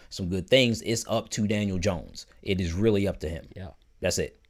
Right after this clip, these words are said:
Speaker 1: You know what I'm saying?
Speaker 2: Up to you,
Speaker 1: Um,
Speaker 2: bud.
Speaker 1: the offensive line has gotta protect. Offensive line has gotta protect. I think you need, they need to get better there 'cause they weren't very good last year. But if they can protect even a little bit, I think,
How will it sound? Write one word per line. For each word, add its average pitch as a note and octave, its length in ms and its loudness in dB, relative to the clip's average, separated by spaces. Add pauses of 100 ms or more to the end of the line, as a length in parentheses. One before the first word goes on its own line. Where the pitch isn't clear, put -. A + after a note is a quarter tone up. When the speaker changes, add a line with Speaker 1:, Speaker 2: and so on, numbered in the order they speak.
(120)
Speaker 1:
You E2 100 -6
know F2 80 -2
what - 20 -2
I'm F2 80 -2
saying? F2+ 340 -2
Speaker 2:
Up - 280 -8
to - 120 -6
you, A#2+ 180 -4
Speaker 1:
Um, F#2 300 2
Speaker 2:
bud. F#2 220 -4
Speaker 1:
the G2+ 100 4
offensive C3 300 4
line D3 160 6
has B2 80 2
gotta C3+ 180 6
protect. - 480 4 (640)
Offensive A2+ 380 2
line A#2+ 160 4
has F#2+ 100 0
gotta G#2 200 4
protect. G#2 400 2
I F2 40 2
think G#2 220 -2
you G#2 100 0
need, G2+ 220 0
they F#2+ 120 0
need A2+ 240 2
to C3+ 60 0
get B2 220 4
better B2 240 8
there B2 200 12
'cause A2 140 0
they G2 100 4
weren't A2+ 340 0
very F#2+ 360 0
good A#2+ 220 2
last B2 340 4
year. C3+ 300 -2 (500)
But G2 380 2 (560)
if G2 140 0
they A#2 120 6
can B2+ 140 0
protect - 560 2
even G#2 220 0
a G#2+ 40 2
little A#2+ 220 4
bit, G2 180 4
I F#2 60 2
think, G2 360 -2